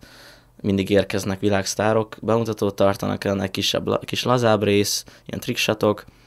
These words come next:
és utána, utána a frémezés megy. Illetve most is, most is, ö, meghívták a magyar tehetséget, még mindig csak tizenhat éves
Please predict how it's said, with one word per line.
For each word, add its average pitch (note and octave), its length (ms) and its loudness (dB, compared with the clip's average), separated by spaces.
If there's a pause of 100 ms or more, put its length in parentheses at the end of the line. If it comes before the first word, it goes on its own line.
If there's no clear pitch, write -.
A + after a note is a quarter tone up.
(360)
és F#2+ 340 2
utána, F#2+ 540 0
utána F#2+ 460 -2
a F#2+ 60 -4
frémezés G2+ 540 -2
megy. A#2 260 -2 (1080)
Illetve G2 720 6
most G2+ 260 0
is, - 440 0
most G2 260 -2
is, - 220 -2
ö, G2 160 0
meghívták G2 640 -2
a G2 100 -2
magyar G2+ 380 0
tehetséget, G2+ 680 -2
még G2+ 260 -4
mindig G#2 200 -2
csak G2 140 -4
tizenhat G2+ 460 0
éves G2+ 380 -2